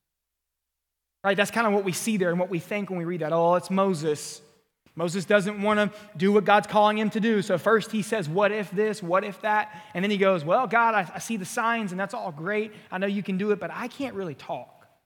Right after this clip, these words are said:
Here's what he's saying, "I'm not good enough. I'm not good enough to do this." But here,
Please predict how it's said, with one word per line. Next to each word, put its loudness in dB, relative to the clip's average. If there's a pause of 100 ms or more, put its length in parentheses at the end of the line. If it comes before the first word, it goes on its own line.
(480)
Here's -4
what -2
he's 0
saying, 0
"I'm -2
not -6
good 0
enough. -12 (840)
I'm -2
not 2
good 2
enough 0
to -6
do 0
this." -2
But -8
here, -4